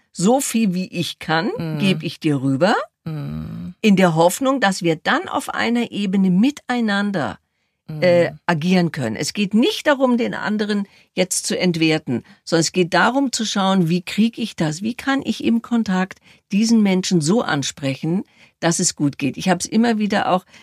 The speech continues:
Speaker 1: bei mir im Coaching, äh, erlebt, dass, dass Menschen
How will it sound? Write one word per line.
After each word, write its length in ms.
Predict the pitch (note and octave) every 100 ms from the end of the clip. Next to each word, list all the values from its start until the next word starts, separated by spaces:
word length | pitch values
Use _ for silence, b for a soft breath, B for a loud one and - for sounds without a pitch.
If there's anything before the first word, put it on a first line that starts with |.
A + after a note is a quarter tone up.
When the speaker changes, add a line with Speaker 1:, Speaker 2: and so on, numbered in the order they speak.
| b
Speaker 1:
bei 120 | F3+ F3
mir 160 | F#3
im 140 | F3+ E3
Coaching, 640 | E3+ F3 - E3 D#3+ - -
äh, 220 | D#3+ D#3
erlebt, 580 | - D#3 D3+ D3 - -
dass, 280 | D#3 D3 - b b b
dass 220 | - E3+
Menschen 580 | E3+ F3+ A3 - G#3+ G#3